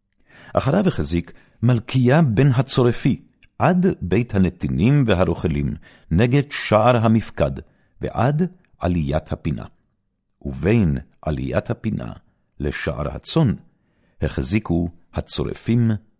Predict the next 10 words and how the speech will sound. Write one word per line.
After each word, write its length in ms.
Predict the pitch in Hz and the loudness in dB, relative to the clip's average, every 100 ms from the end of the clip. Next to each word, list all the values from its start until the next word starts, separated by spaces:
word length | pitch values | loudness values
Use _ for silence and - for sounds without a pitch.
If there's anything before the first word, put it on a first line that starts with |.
| - | -8
והרוכלים. 640 | 92 71 69 - 58 - - _ _ _ _ _ _ _ _ _ _ _ _ _ - | -4 -4 -4 -6 -10 -12 -20 _ _ _ _ _ _ _ _ _ _ _ _ _ -4
ויהי 460 | 104 101 160 160 - _ - | -2 0 0 -2 -8 _ -4
כאשר 380 | 110 - 135 123 | -2 2 2 2
שמע 340 | - 80 117 | 0 0 0
סנבלט, 580 | - 78 65 67 - - _ - - - | 0 -2 -2 -6 -8 -16 _ -20 -16 -4
כי 120 | 127 | 0
אנחנו 380 | 104 143 123 101 | 2 2 2 2
בונים 380 | 92 85 139 107 | 4 4 4 2
את 120 | 78 | 0
החומה, 380 | - 76 67 | -6 -6 -4